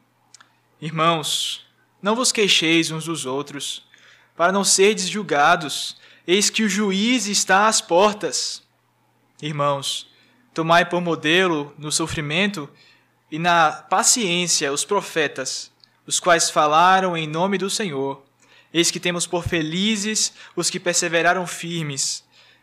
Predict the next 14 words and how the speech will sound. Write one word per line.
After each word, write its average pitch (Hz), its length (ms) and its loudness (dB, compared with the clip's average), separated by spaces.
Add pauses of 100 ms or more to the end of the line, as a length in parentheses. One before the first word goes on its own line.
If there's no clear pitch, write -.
(200)
Tendes 180 260 0
ouvido 190 460 2
da 190 100 2
paciência 175 500 -2
de 151 140 -8
Jó, 170 560 0 (300)
e 180 100 -4
viste 220 340 0
que 220 220 -4
fim 233 480 -4
o 208 100 -4
Senhor 196 400 0
lhe 226 100 -2
deu, 160 460 -4